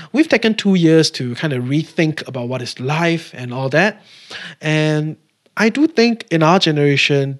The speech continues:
the relationship with work is very different. The relationship with money, work, and all these things are changing, which is amazing, right? Because empowered by technology,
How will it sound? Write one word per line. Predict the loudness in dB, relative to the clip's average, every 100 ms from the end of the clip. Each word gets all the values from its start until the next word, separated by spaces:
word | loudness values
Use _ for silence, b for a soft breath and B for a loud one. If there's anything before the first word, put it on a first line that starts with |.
| _
the | -4
relationship | -2 0 0 -2 0 0 0
with | -4 -4
work | 0 0 -2 -10
is | -6
very | -4 -4
different. | -6 -8 -6
The | -2
relationship | 0 0 0 0 0
with | -2
money, | 0 0 0 -2 -4 B B B -10
work, | -2 2 0 -2 -8
and | -8 -8 -12 _ _ _ -4
all | -2 -2
these | -4
things | -6 -6 -6 -10 -12 -12
are | -4
changing, | 0 0 0 0 0 -2 0
which | 0
is | 2
amazing, | 2 2 0 0
right? | 0
Because | 2 0 0
empowered | -4 0 -2 0
by | -4
technology, | -6 -2 0 2 0 -2